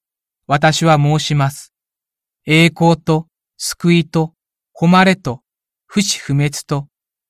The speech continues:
永遠の命と、また王国と公国と力を私たちの耳に宣言する天から聞こえる声は、なんと栄えあることでしょう。誠に、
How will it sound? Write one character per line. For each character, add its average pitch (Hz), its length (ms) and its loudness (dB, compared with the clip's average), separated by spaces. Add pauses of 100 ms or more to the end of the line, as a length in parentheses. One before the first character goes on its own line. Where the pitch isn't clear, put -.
(120)
永 165 260 2
遠 175 220 4
の 165 100 2
命 170 360 0
と、 117 200 -14 (840)
ま 123 160 0
た 143 180 -2
王 175 300 2
国 - 280 -4
と 165 160 -2
公 170 300 -2
国 170 200 -4
と 156 180 -4
力 190 480 2
を 151 40 0
私 143 360 -2
た 156 160 -4
ち - 100 -8
の 135 80 -2
耳 143 280 0
に 143 120 0
宣 180 320 0
言 185 200 0
す - 140 -8
る 131 120 -4
天 185 260 0
か 139 140 -2
ら 127 80 -4
聞 - 120 -20
こ 151 200 -2
え 143 40 -2
る 143 120 -4
声 147 280 -2
は、 120 220 -6 (540)
な 180 180 4
ん 202 80 2
と 180 100 -4
栄 147 300 0
え 175 60 4
あ 147 100 2
る 127 80 -6
こ 131 140 -10
と 139 100 -4
で 127 80 -6
し - 140 -12
ょ 104 200 -16
う。 - 60 -20 (1800)
誠 165 420 -2
に、 165 260 0